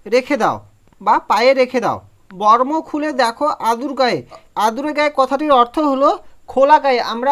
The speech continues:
বহুরূপী গল্পে কিন্তু আমরা আদুরে গায়ে কথাটি উল্লেখ পেয়েছি, সেখানে বলে দিয়েছিলাম খালি গা। অর্থাৎ অস্ত্র রেখে বা অস্ত্র পায়ের তলায় ফেলে দিয়ে খোলা গায়ে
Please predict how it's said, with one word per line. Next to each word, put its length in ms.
বহুরূপী 560
গল্পে 420
কিন্তু 260
আমরা 200
আদুরে 380
গায়ে 280
কথাটি 380
উল্লেখ 340
পেয়েছি, 400
সেখানে 340
বলে 260
দিয়েছিলাম 460
খালি 400
গা। 200
অর্থাৎ 640
অস্ত্র 460
রেখে 380
বা 180
অস্ত্র 320
পায়ের 300
তলায় 320
ফেলে 300
দিয়ে 260
খোলা 280
গায়ে 200